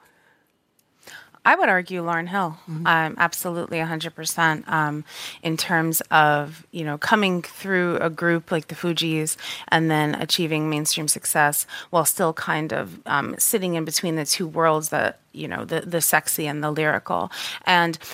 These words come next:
Speaker 1: I think also what Lauryn has managed to do is inspire a new generation of women in the space. I think that,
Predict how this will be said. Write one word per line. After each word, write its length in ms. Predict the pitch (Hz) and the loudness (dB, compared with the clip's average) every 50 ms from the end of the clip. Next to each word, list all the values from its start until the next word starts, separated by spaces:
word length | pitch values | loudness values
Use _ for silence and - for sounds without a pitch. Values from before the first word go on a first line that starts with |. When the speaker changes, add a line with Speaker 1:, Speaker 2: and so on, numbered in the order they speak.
| - - - - | -16 -10 -2 0
Speaker 1:
I 80 | 180 180 | 0 0
think 280 | - - 170 156 - | 0 -2 -4 -2 0
also 480 | - - 170 165 160 - 185 160 156 156 | 4 4 4 4 4 2 0 0 0 -2
what 380 | 151 185 170 165 156 147 - - | -2 -2 0 2 2 2 2 -2
Lauryn 540 | - 165 165 165 160 156 156 156 156 156 | -8 -4 -2 0 2 2 2 2 0 -2
has 500 | 160 - - - 165 147 143 143 - - | -4 -4 0 0 2 2 0 -2 -4 -6
managed 360 | - 160 156 151 156 156 - - | -4 -4 -2 -2 -2 -4 -4 -6
to 80 | 170 | -6
do 280 | - - 240 269 262 226 | -4 -2 0 2 2 2
is 140 | 190 160 160 | 0 0 -4
inspire 480 | 160 156 - - 165 156 151 156 156 | -6 -6 -2 2 4 4 4 4 2
a 40 | 160 | 0
new 140 | 156 147 147 | -2 -4 -4
generation 720 | 147 151 147 151 151 147 151 - - - 160 143 143 160 - - - - - - - | -4 -4 -4 -4 -4 -4 -2 -2 -2 -2 -4 -4 -6 -8 -10 -12 -14 -14 -14 -2 4
of 200 | 180 185 190 180 | 4 4 4 4
women 220 | 180 160 151 156 151 | 0 -2 -2 -2 -4
in 80 | 143 | -6
the 80 | 147 160 | -4 -2
space. 480 | 160 - - 170 147 143 147 147 - - | -2 -2 -2 -2 -2 -2 -2 -4 -6 -4
I 60 | - 165 | -4 -4
think 360 | - - 185 165 165 - 175 | -2 -2 -2 -2 -4 -2 4
that, 360 | 185 147 143 143 - - | 6 6 6 6 4 0